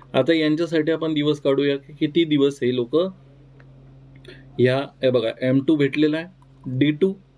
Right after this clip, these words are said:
किती दिवस लागतील आपल्याला माहिती नाही, हे दिवस काढून घेऊ आपण. एम टू किती माणसं आहेत, डी टू किती दिवस आहेत. मग एकशे पंचवीस इथे गुणाकारात आहे, आपण तिकडे पाठवला, हा भागाकारात जाणार आहे. पंचवीस पाचा एकशे पंचवीस, पंचवीस सका दीडशे,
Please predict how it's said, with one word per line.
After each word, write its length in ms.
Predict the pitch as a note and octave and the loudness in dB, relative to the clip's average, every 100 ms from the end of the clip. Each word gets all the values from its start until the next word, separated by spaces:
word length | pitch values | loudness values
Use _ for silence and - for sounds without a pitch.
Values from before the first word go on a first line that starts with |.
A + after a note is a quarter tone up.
| - | -6
किती 220 | C3 D3+ | 0 0
दिवस 280 | C3+ C3+ C3 | 2 0 -2
लागतील 280 | A#2 - A2 | -6 -4 -6
आपल्याला 320 | G#2+ B2 B2 | -2 0 0
माहिती 300 | A#2 A2 B2 | -2 -2 -4
नाही, 160 | C3+ | -4
हे 140 | B2+ C3+ | -2 0
दिवस 320 | C3 A#2+ A#2 | 0 -2 -2
काढून 260 | - G#2+ G#2+ | -4 -4 -2
घेऊ 140 | G2+ | -2
आपण. 200 | F#2+ G2 - - - - - - | -4 -10 -12 -20 -20 -20 -10 0
एम 200 | B2+ C3 | 0 2
टू 140 | E3 E3+ - | 0 0 -4
किती 200 | D3 D3 | -2 0
माणसं 360 | C#3 B2 B2 C#3 | 0 0 -2 -4
आहेत, 260 | G#2 C#3 - - - - - | -4 -6 -8 -18 -20 -20 -2
डी 160 | B2 | 0
टू 180 | B2 D#3 | 2 -2
किती 280 | D3+ C3 B2 | -2 -4 -2
दिवस 300 | A2+ A2 G#2+ | -2 -2 -4
आहेत. 160 | G2+ F#2+ - - - D3 | -10 -14 -20 -20 -6 -2
मग 80 | |
एकशे 300 | D#3+ D3+ - | 0 0 -2
पंचवीस 360 | D#3 C#3+ D3 C#3+ | -2 -2 -2 -6
इथे 160 | C#3+ C#3+ | -2 -2
गुणाकारात 540 | B2 C3 C3+ C3+ C3+ | 0 -2 -2 -4 -4
आहे, 180 | B2 C#3 | -4 -6
आपण 320 | A#2 - A#2 | -6 -6 -6
तिकडे 240 | A2 A#2+ | -2 -2
पाठवला, 360 | A#2 A2+ A#2+ B2+ | -2 -2 -4 -4
हा 100 | C3+ | -6
भागाकारात 520 | A#2+ G2 A2+ B2+ C#3+ C3 | -6 -6 -4 -2 -2 -2
जाणार 280 | A#2+ A2 A2 | -6 -6 -4
आहे. 180 | B2 C#3 - - - - | -6 -8 -16 -20 -2 2
पंचवीस 500 | C3+ C3+ D#3+ D3+ - | 2 2 0 0 -4
पाचा 520 | C#3 B2+ - C#3+ C#3 | -2 -2 0 -2 -2
एकशे 300 | B2+ A#2+ - | -6 -6 -4
पंचवीस, 480 | D3+ D#3+ D3 B2+ B2 | -2 -2 -2 -4 -6
पंचवीस 560 | - B2 A#2 C3+ B2+ - | -6 -6 -4 -4 -6 -6
सका 300 | A#2+ - A#2 | -8 -2 -4
दीडशे, 600 | A2+ C#3+ E3 D3 - | 0 0 0 -4 -8